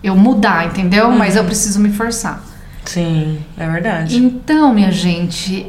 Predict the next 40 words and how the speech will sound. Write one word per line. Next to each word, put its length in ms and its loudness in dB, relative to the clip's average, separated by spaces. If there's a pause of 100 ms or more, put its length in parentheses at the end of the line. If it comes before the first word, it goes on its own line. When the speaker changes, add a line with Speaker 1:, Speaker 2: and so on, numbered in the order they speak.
Speaker 1:
eu 180 0
acho 320 -2
que 160 -6
esse 300 -4
ano 420 2
realmente 840 0
vai 140 0
ser 160 -2
um 120 2
Speaker 2:
É. 120 0
Speaker 1:
ano 140 -2
assim 440 0
de 720 -2 (300)
Speaker 2:
É 60 -8
verdade. 320 -4
Speaker 1:
Eu 100 4
acho 160 -2
que 100 -2
tá 180 -2
pedindo 640 4
nesse 240 0
ano 120 0
de 120 -2
dois 180 -2
mil 120 2
e 20 -4
vinte 240 -4
e 60 -10
dois, 380 -2
diante 220 -2
de 60 -8
tudo 200 -6
que 80 -6
a 40 0
gente 200 4
tá 120 -2
vendo 260 0
de 120 -4
tragédias, 1160 -2
de, 480 -6